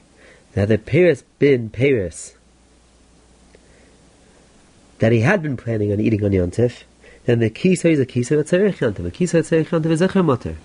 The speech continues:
Kisoi letzerech yontif, there is no question that that kisoi is mutter. And therefore Rashi explains the whole chiddush of the Mishnah is that even though it's a kisei shaloi letzerech yontif, still it is mutter mishum hefsin mammon.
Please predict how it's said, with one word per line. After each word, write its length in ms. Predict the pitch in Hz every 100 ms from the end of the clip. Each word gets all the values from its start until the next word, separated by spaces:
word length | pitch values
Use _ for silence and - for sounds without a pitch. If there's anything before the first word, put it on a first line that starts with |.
| - -
Kisoi 240 | - 196 170
letzerech 220 | 170 160
yontif, 520 | 175 175 185 170 -
there 100 | 160
is 80 | 160
no 120 | 170
question 440 | 160 196 208 - 135
that 160 | 113
that 160 | 127 117
kisoi 300 | 139 123 110
is 100 | 95
mutter. 340 | 92 87 - - _ _ _ _ _ _ - - - - - - - - - -
And 160 | - 120
therefore 340 | 127 117 123
Rashi 240 | 107 131 120
explains 340 | - 95 95
the 80 | 95
whole 160 | 104 -
chiddush 340 | 151 131 -
of 60 | 110
the 80 |
Mishnah 300 | 107 107 92
is 200 | 82 82
that 140 | 90 -
even 220 | 147 131
though 100 | 117
it's 100 | -
a 60 | 98
kisei 380 | - 131 110
shaloi 460 | 92 104 101 185 147
letzerech 340 | - 95 87
yontif, 420 | 95 87 - 123 123 - - - -
still 340 | - - 170
it 80 | 151
is 120 | 120
mutter 400 | 113 147 156 147
mishum 420 | 135 110 - 147 123
hefsin 320 | 139 - 135
mammon. 320 | 127 120